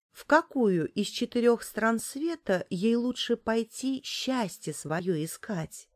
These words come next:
Птичница жалела королеву и её красавиц-дочерей и была рада подать им добрый совет. «Тебе незачем идти далеко, милочка»,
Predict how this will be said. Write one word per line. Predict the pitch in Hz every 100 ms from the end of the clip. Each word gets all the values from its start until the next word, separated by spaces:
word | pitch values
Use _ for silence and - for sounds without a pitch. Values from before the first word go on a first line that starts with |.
| _ -
Птичница | - 208 202 - 202 202 202
жалела | 185 202 196 262 190
королеву | - 160 156 160 160 151 151 151 -
и |
её | 165 165 156 165
красавиц-дочерей | 160 165 160 - 160 156 160 - 156 - - 151 151 143 135 _ _
и | 170
была | 143 160 156 151 147
рада | 151 151 156 156
подать | - 165 151 160 -
им | 185 180
добрый | 165 190 190 208
совет. | - 262 262 208 139 - - _ _ _
«Тебе | - 262 240 320
незачем | 381 359 139 - - 160 156
идти | 185 170 - - 170
далеко, | - 196 370 - 403
милочка», | 214 170 147 143 - - 135 180